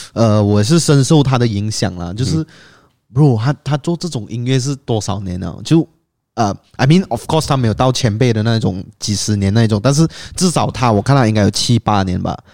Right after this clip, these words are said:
Speaker 1: 所以大家如果不懂 Yang Lin 的话，可以去，呃，Google 一下哈，然后听一下。
Speaker 2: 他是瑞典人，是不是？
Speaker 1: 对，Swedish，呃，Swedish rapper。然后我觉得他的这个艺术的这个 direction 啊，
Speaker 2: 嗯。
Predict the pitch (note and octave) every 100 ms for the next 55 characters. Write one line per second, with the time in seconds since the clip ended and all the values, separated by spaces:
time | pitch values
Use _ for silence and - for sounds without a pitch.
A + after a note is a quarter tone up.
0 | - - - D3 D3+ D#3 D3 C3 C3+ D3
1 | A2 C3 C#3 C3+ A#2+ B2 C3 A#2+ F#2+ -
2 | A#2+ A2+ A2+ D2 D2+ G#2 A2+ A#2+ A#2 A2
3 | A2+ G2+ F#2 F2+ C3+ E3+ G#3 G3 B2 G2+
4 | F#2 F2+ G#2 A2+ A#2 C#3 C3 G#2+ - B2
5 | A#2 A#2+ - - G2 F#2+ - A2+ A#2 -
6 | G2+ - A2 G#2 G2+ C3 D3+ D3 - -
7 | - C#3 F#3 G3 E3+ F#3 F3 F#3 F#3 F#3+
8 | E3+ F#3+ F3 F#3+ E3 C3 B2 C3+ C3 C3
9 | A#2 G2+ G#2 - A#2+ G#2+ F2+ F2 G2 G2